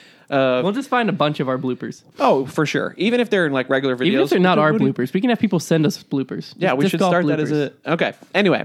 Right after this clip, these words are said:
Speaker 1: we're gonna start that. That we literally just thought of it. Moody Mondays.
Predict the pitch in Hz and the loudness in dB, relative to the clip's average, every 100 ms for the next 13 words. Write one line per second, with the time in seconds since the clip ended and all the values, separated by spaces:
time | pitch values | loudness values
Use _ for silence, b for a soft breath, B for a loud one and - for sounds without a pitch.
0 | - 170 185 160 214 202 139 - - 143 | 0 2 2 2 0 2 0 -2 -2 -2
1 | - 147 151 180 170 170 226 208 117 - | 0 0 2 0 0 0 2 0 0 -6
2 | - b b - 156 190 202 160 107 85 | -14 b b 0 2 2 2 0 0 -4
3 | - | -6